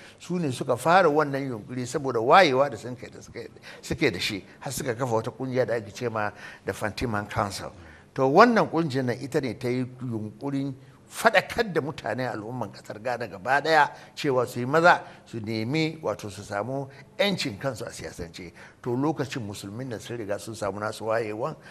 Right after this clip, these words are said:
suna da wa'annan zangonnin, kuma suna da wannan ƙungiya ta ƙasa wadda nake gaya maka, Muslim Association. To ita ne ta yi wannan jagora. Saboda haka da ƙungiyoyin siyasa sun ka zo, kamar U-, U-, U G C C, United forty-seven, kuma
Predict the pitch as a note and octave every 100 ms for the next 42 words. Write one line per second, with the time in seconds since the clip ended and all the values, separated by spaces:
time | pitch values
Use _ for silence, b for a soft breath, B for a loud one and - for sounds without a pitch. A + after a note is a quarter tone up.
0 | B - C#3 A2+ A2+ A#2 A2+ A#2 G#2+ G2+
1 | G2+ A2+ C#3+ B B - C#3+ C#3+ E3+ D#3
2 | C3 B2 D3 E3 C#3 A2 C3+ C3 A#2+ A2+
3 | C3 - - - B B - A#2+ A2+ A#2
4 | G#2+ A2 A2+ G2+ F#2+ G#2 B2+ A2 G2 F#2+
5 | G#2 D3+ - - B B - A#2 C3+ C#3
6 | E3+ B2+ C#3 D3 D3 A#2 A#2+ G2+ F#2 F#2+
7 | A2 G2 - B B - - D#3+ D#3 C3
8 | D3 C#3 A#2 - F3+ G#3+ G3+ G#3 G#3+ G#3
9 | G#3 C3 C3+ C3+ A2 A2 A#2 F#2+ D#2+ D#2+
10 | B B B A#2 B2 C#3 D3+ A2 G#2+ A#2
11 | A2+ C3+ A#2+ A#2 - G#2 - C#2+ B B
12 | B G#2+ C#3+ B2 A#2 G2 - B2 G2 -
13 | B B - D3 C3